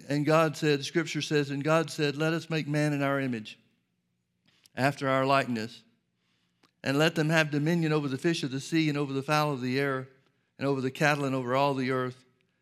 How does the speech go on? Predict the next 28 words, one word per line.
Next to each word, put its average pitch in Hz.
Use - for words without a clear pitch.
and 123
over 135
every 139
creeping 156
thing 143
that 127
creepeth 147
upon 131
the 127
earth.'" 127
This 160
word 170
dominion 156
means 151
authority. 135
God 151
put 175
man 156
in 147
charge 156
of 135
his 147
creation. 147
Now, 143
folks, 156
God 170
never 151
changes, 170